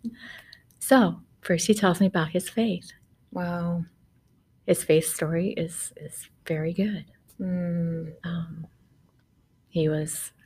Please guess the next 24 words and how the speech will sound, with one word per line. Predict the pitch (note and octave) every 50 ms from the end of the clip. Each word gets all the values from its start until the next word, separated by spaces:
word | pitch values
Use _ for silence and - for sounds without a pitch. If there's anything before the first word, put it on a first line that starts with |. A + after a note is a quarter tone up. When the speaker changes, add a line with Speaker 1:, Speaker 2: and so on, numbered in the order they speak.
| - A3+
Speaker 1:
raised | F#3+ E3 D#3+ E3 E3 -
as | F#3 -
a | G3+ G3+
Catholic, | - G#3 E3+ D#3 - - - - - F#3+ - - _ _ _ _ _ _ _ _ _ _ _ _ _ _ _ _ -
but | - - -
God | - D#3+ D3 D3 D3 D#3+ -
came | - - F3 D#3
in | D#3 D#3 D#3
his | E3+ E3+ E3+ -
life | F3+ E3 D#3 E3 D#3+ -
and | - D#3 D3+
brought | - D3+ D3 - - - _ _ _ _ - _ -
people | - F3 E3+ - D#3
in | D3 D#3+ D#3
his | D3+ G3 G#3 G3+ G#3 -
life | E3+ D3+ D3 D3 D3 D3 D3 - - - _ _ _ - - - - - - -
that | G#3+ G3 F#3+ F#3+ F#3 F3+ F3+ F3+ E3 D#3+ D3+ -
Speaker 2:
Mm. | - E3+ E3+ - - - E3 - - - - - _ _ _ _ _ _ _
Speaker 1:
he | - F#3 E3+
ended | E3 D#3+ E3 D3+
up | D#3 - -
going | - - D#3 D3+ D3+ D3+ D3+ D3+
to | - - - D3+ D#3 D#3 D#3 D#3+ D#3+ - -
a | - D#3+